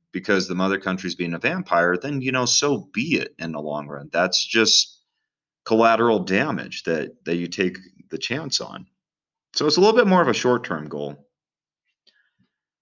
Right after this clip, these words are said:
But again, it's kind of creating this pipeline of, of goods and commodities. So the colonies were forced to sell goods to the, to the mother nation. So in this case, America sends its resources to Britain.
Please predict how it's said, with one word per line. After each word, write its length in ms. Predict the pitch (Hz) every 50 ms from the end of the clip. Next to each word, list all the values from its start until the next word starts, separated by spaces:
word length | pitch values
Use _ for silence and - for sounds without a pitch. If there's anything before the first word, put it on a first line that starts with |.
| _ _ _ _ _ _ _ _ _ _
But 400 | 110 104 98 95 92 92 - - _ _ _ _ _ _ _ _ _ _ _ -
again, 540 | 113 113 127 139 120 92 80 76 - - -
it's 200 | 98 95 - -
kind 340 | - - - 120 123 131 131
of 100 | 117 123
creating 300 | - 127 120 120 113 110
this 120 | 98 -
pipeline 800 | - - - - 110 113 110 - - 80 73 73 71 76 73 - -
of, 420 | - 87 87 87 80 76 - - - -
of 220 | 82 - - _
goods 320 | - 101 104 101 92 - 87
and 180 | 85 78 73
commodities. 720 | - - 82 80 87 95 95 87 73 69 65 64 69 - - - - - _ _
So 140 | - - 107
the 60 | 107
colonies 540 | 104 - 135 151 165 160 143 131 123 120 127
were 100 | 117 104
forced 380 | - - 120 117 120 117 - -
to 80 | 104
sell 240 | - - 107 101 95
goods 340 | 92 92 95 95 90 - -
to 100 | 95 87
the, 480 | - 92 87 85 82 80 80 78 80 82 _ _ _ _ _ _ _
to 80 | - 98
the 60 | 95
mother 280 | 90 90 90 87 87
nation. 400 | 85 82 82 82 82 - 98 95
So 140 | 95 - 87
in 80 | 82 82
this 140 | 82 80 -
case, 260 | - 87 87 87 -
America 580 | 80 78 78 80 82 82 - 85 82 82 80 - - _ _ _
sends 340 | - - 85 85 85 82 78
its 240 | 80 80 - -
resources 560 | 82 90 90 - - 92 90 87 85 - 85 -
to 80 | - 69
Britain. 540 | - 82 85 85 73 92 98 98 98 -